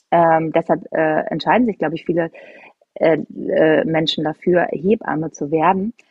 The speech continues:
Aber, und das hab ich, äh, ähm, sehr viel gelesen, es gab auch eine Befragung von Hebammen, die Arbeitsbelastung ist sehr hoch. Also wenn du jetzt zum Beispiel im Schichtdienst im Krankenhaus arbeitest,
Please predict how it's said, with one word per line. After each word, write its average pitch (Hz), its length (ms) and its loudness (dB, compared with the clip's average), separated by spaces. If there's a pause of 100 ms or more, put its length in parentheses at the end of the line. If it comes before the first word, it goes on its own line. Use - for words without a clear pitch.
(300)
Aber, 190 580 0
und 180 200 -4
das 165 220 0
hab 175 160 -4
ich, - 400 -2
äh, 156 460 0
ähm, 151 580 -4
sehr 156 160 -2
viel 165 160 -2
gelesen, 160 520 0
es - 200 -10
gab - 160 -6
auch - 80 -4
eine 165 100 -6
Befragung 156 480 -6
von 156 180 -8
Hebammen, 175 400 0
die 170 200 -4
Arbeitsbelastung 160 720 -4
ist - 100 -16
sehr 147 140 -8
hoch. 202 240 2 (320)
Also 147 160 -4
wenn 160 120 -2
du 170 60 0
jetzt 160 160 0
zum 170 100 -10
Beispiel 160 480 0
im 156 200 -4
Schichtdienst 185 480 0
im 170 80 -6
Krankenhaus 185 500 -4
arbeitest, 185 420 0